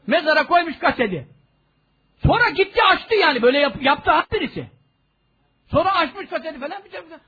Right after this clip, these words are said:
fıs, bir şey yok. "Ulan," dedi, "bu sahtekar hocalar, hiçbir şey yok." Ulan meleğin sorduğu, ölünün verdiği cevabını senin kaset alır mı ya? Bu ruhlar aleminden bahsediyoruz. Kim kimden ne haberi var ya? Kasete girer mi o? Ya ahmak, imanı kıt, bir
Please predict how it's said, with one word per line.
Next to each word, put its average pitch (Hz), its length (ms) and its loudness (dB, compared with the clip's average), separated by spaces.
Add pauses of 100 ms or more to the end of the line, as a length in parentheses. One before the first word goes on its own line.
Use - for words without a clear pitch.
(100)
fıs, - 180 -6 (680)
bir 269 60 -12
şey 294 140 -14
yok. 233 140 -6 (340)
"Ulan," 190 200 -8
dedi, 185 180 -16
"bu 226 40 -20
sahtekar 170 540 -12
hocalar, 160 280 -14 (180)
hiçbir 247 240 -12
şey 208 120 -20
yok." 190 140 -18
Ulan 349 260 -8 (380)
meleğin 381 520 2
sorduğu, 311 440 -2
ölünün 311 440 -2
verdiği 262 400 -2
cevabını 233 560 -2
senin 269 260 -2
kaset 240 360 -6
alır 196 200 -2
mı 381 120 -6
ya? 156 140 -12 (420)
Bu 349 120 0
ruhlar 339 340 2
aleminden 415 560 2
bahsediyoruz. 277 640 -2
Kim 370 160 -8
kimden 427 340 -6
ne 359 40 -10
haberi 202 380 -16
var 151 100 -20
ya? - 140 -20 (200)
Kasete 349 380 -6
girer 330 280 -4
mi 453 100 -16
o? 403 200 -14 (360)
Ya 180 260 0
ahmak, 247 520 0 (340)
imanı 214 480 0
kıt, - 400 -4
bir - 40 -18